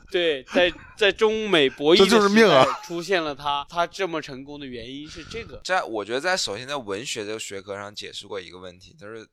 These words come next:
Speaker 3: 文学上特别强调一个弑父的概念，当然这也是心理学有了之后才强调的。但其实它解决，解决，解决了很多问题。我们的老师其实就是像我们的妈妈，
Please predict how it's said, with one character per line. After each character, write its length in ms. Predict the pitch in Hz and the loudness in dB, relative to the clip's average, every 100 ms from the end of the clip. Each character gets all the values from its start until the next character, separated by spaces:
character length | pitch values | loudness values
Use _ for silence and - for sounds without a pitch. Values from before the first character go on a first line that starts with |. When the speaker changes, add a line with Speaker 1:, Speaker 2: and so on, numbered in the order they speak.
| _ 98 | _ _
Speaker 3:
文 180 | 101 | -20
学 80 | 120 | -14
上 100 | 117 | -14
特 80 | 135 | -14
别 100 | 113 | -14
强 220 | - 92 | -14 -14
调 100 | 92 | -16
一 60 | 92 | -14
个 80 | 98 | -10
弑 180 | - | -10
父 220 | 113 123 110 | -12 -20 -20
的 80 | |
概 180 | - 57 53 | -16 -18 -18
念， 120 | 50 _ _ _ _ _ | _ _ _ _ _ _
当 120 | 95 | -20
然 80 | 98 | -18
这 120 | 117 | -12
也 120 | 113 | -10
是 80 | 92 | -8
心 200 | - 127 | -8 -8
理 80 | 110 | -12
学 140 | 101 | -14
有 120 | 107 - | -12 -12
了 100 | 73 | -16
之 160 | - | -18
后 120 | 110 | -16
才 80 | 87 | -16
强 200 | - - | -16 -20
调 160 | - 50 | -20 -20
的。 100 | _ _ _ _ _ | _ _ _ _ _
但 120 | 143 139 | -8 -8
其 80 | |
实 60 | 139 | -8
它 120 | 156 | -10
解 140 | 143 80 | -12 -12
决， 180 | 95 | -12
解 180 | 98 82 | -10 -14
决， 160 | 76 - | -16 -16
解 180 | - 87 | -12 -10
决 80 | 101 | -8
了 80 | 127 | -10
很 80 | |
多 100 | 90 | -14
问 240 | 98 127 113 | -16 -16 -16
题。 220 | - - _ | -18 -18 _
我 80 | 104 | -16
们 140 | 110 | -12
的 60 | 143 | -4
老 180 | 117 80 | -2 -2
师 340 | - 107 107 _ | -6 -8 -16 _
其 160 | - 101 | -18 -16
实 100 | 107 | -12
就 160 | 113 | -12
是 140 | 107 104 | -12 -10
像 420 | 117 101 90 71 _ | -8 -8 -10 -16 _
我 160 | 87 | -14
们 100 | 85 | -14
的 60 | 90 | -12
妈 180 | 92 | -6
妈， 100 | 104 | -6